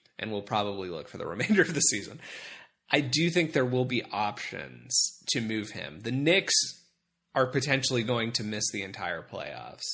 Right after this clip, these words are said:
Sacramento, despite their moves, are gonna potentially miss the playoffs, and we know that the way that they're sort of angling their team, they, they're really trying to make the playoffs. Who knows what's gonna happen with Dallas and how this Dinwiddie experiment turns out?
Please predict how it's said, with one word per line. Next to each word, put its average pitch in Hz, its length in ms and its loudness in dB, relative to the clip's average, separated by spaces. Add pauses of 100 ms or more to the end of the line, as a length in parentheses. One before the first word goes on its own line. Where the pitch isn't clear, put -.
(600)
Sacramento, 151 760 4
despite 123 420 2
their 127 200 4
moves, 107 400 -4
are 104 80 -10
gonna 110 160 -8
potentially 120 560 -4
miss 104 200 -2
the 104 80 -4
playoffs, 101 380 -4
and 101 100 -8
we 113 80 -2
know 113 260 2
that 101 220 -6
the 107 60 -6
way 107 140 -2
that 101 180 -6
they're 107 220 -2
sort 104 240 -4
of 104 100 -10
angling 95 460 -8
their 95 140 -6
team, 90 300 -10
they, 95 220 -8 (220)
they're 113 140 0
really 110 320 -2
trying 76 240 -8
to - 40 -16
make - 180 -14
the 104 80 -14
playoffs. - 460 -12 (560)
Who 165 100 4
knows 170 160 4
what's 147 140 -4
gonna 139 160 0
happen 123 300 0
with 110 160 -6
Dallas 101 400 2
and 101 80 -10
how 98 140 -4
this - 180 -6
Dinwiddie 92 440 -8
experiment - 680 -6
turns 82 340 -10
out? 65 340 -10